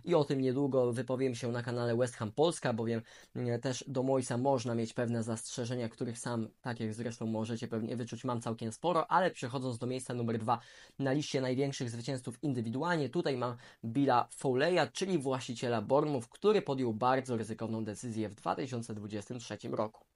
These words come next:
Albowiem trzeba było mieć niezłe cojones, aby podjąć decyzję o zwolnieniu Gary'ego O'Neilla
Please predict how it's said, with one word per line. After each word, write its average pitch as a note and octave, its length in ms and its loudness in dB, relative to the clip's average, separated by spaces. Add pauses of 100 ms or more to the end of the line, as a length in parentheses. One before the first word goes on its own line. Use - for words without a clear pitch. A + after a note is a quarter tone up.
(120)
Albowiem F3+ 480 6
trzeba D#3+ 320 4
było C#3 220 2
mieć C3 240 0
niezłe C3 300 2
cojones, D#3 500 2
aby G#3+ 220 6
podjąć C#3+ 360 2
decyzję C3 440 0
o F3 120 2
zwolnieniu C3+ 440 0
Gary'ego A#2 360 0
O'Neilla A#2 340 0